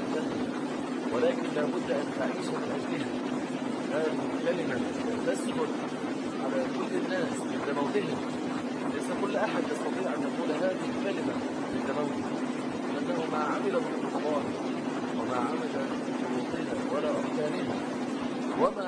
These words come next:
عبد الله تبارك وتعالى بها يوم المات، هذا يصعب عليه أن يقول هذه الكلمة المباركة. كثير منا يقولها في حياته، ولكن عند مماته يصعب عليه، لأنه قالها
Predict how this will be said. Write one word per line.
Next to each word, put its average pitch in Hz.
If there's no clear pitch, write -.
عبد 196
الله -
تبارك -
وتعالى 170
بها 226
يوم 247
المات، -
هذا 127
يصعب -
عليه -
أن -
يقول 160
هذه 151
الكلمة -
المباركة. -
كثير -
منا -
يقولها -
في -
حياته، 147
ولكن 147
عند -
مماته -
يصعب -
عليه، -
لأنه 143
قالها 156